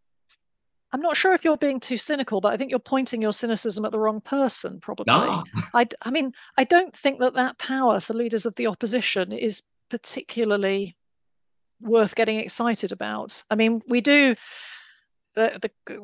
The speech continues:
Speaker 1: one of the, one of the most obvious comparators for the House of Lords is the Canadian Senate, which is also entirely appointed. And in Canada, they did not have the convention that we have established in the U K that the Prime Minister appointed from outside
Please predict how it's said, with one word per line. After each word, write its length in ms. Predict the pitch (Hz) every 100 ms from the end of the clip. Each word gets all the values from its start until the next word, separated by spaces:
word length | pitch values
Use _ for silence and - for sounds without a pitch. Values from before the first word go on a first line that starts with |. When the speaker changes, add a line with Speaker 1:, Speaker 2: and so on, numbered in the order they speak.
| 202
Speaker 1:
one 320 | - 233 269
of 120 | 240
the, 360 | 226 214 208 208
one 140 | 226 220
of 80 |
the 120 | 202 196 _ _ 226 - -
most 320 | 220 226 240
obvious 320 | 226 208 185
comparators 680 | 202 190 208 196 214 190 -
for 160 | -
the 80 | -
House 260 | 196 202 190
of 80 | 202
Lords 260 | 202 185
is 120 | 190 -
the 60 |
Canadian 560 | - 214 233 214 180 180
Senate, 340 | - - -
which 160 | 196 -
is 100 | 202
also 240 | 202 - 185
entirely 380 | 185 196 196
appointed. 640 | 190 - 214 196 - - -
And 140 | 214 214
in 140 | 220
Canada, 760 | - 254 269 220 - 185 202 214 _ _ _ _ _ 226
they 240 | 226 226 -
did 180 | - 226
not 400 | 226 247 247 -
have 540 | - 220 214 - 202 - - - _
the 80 | 202
convention 760 | - 208 220 226 - 185 185 190
that 140 | -
we 320 | 214 202 196
have 200 | 165 202
established 540 | 190 - 190 196 - 196
in 100 | 185
the 100 | 185
U 180 | 202
K 220 | - 202 185
that 160 | 196
the 80 | 208
Prime 220 | - 196
Minister 340 | 202 196 - 190
appointed 420 | - 202 196 208
from 140 | 202
outside 560 | 190 - - 190 202